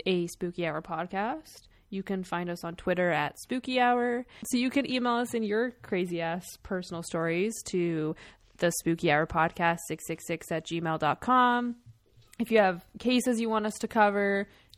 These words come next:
spookiness you want us to cover, let us know. So we did get some, uh, stories in, so we are working on that episode.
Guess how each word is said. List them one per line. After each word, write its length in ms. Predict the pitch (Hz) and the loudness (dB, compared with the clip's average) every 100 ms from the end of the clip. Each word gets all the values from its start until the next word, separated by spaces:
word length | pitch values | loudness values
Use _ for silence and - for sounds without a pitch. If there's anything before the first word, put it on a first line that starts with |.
| - - | -12 -4
spookiness 440 | 196 202 196 190 - | -4 -2 -2 -4 -6
you 80 | 196 | -6
want 160 | 180 185 | -4 -4
us 60 | 190 | -6
to 60 | - | -4
cover, 360 | 185 170 180 | -2 0 0
let 140 | 180 175 | 2 2
us 140 | 185 | 0
know. 260 | 226 262 240 _ - 202 | -4 -6 -8 _ -4 0
So 120 | 240 | 4
we 120 | 233 | 4
did 100 | 226 | 6
get 180 | 220 202 - | 6 4 4
some, 320 | 190 170 170 | 2 2 -2
uh, 140 | 156 180 | -4 -4
stories 360 | - 185 185 180 | 0 2 2 2
in, 180 | 175 190 | 0 0
so 100 | 190 | 2
we 80 | 180 | 4
are 120 | 180 | 4
working 300 | 180 180 190 | 2 -2 -4
on 80 | 180 | -2
that 140 | 165 | -2
episode. 580 | 156 170 180 180 180 190 | -2 -4 -6 -2 -2 -4